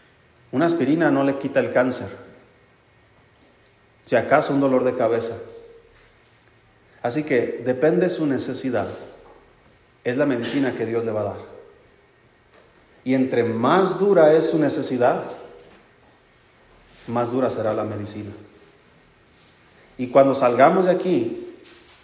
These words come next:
nuestra actitud hacia lo que hemos escuchado determinará si sanamos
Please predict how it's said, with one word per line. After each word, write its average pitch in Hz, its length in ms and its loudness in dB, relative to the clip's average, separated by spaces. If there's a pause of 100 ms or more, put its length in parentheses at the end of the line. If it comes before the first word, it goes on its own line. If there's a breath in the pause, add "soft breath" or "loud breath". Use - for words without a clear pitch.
nuestra 139 440 2
actitud 160 480 2
hacia 180 240 2
lo 143 160 0
que 147 80 -2
hemos 175 200 0
escuchado 147 560 0
determinará 120 1040 -2
si - 200 -14
sanamos 131 800 -6